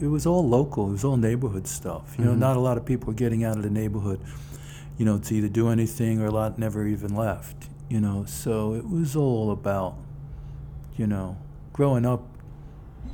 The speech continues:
Speaker 1: it was a, it was a blue collar, you know, people went to work every day. It was a lower middle class, um, neighborhood
Speaker 2: Yeah.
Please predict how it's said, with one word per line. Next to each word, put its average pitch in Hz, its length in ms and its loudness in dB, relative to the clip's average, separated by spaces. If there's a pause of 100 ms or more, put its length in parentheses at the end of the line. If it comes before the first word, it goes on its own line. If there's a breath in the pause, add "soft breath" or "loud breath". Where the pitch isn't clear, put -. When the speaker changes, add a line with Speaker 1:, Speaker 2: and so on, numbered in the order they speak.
(200)
Speaker 1:
it 131 80 0
was 123 280 2
a, 120 200 0
it 127 160 6
was 127 320 2
a 113 100 0
blue 120 280 2
collar, 117 500 0 (520)
you 123 100 2
know, 107 240 0 (680 loud breath)
people 113 180 -2
went 113 200 0
to 113 80 -2
work 110 280 2
every 107 220 2
day. 104 280 2
It 104 60 2
was 101 140 -4
a 117 40 0
lower 107 200 6
middle 107 220 2
class, 110 640 -2 (760 loud breath)
um, 104 540 2
neighborhood 110 480 2 (500)
Speaker 2:
Yeah. 110 240 0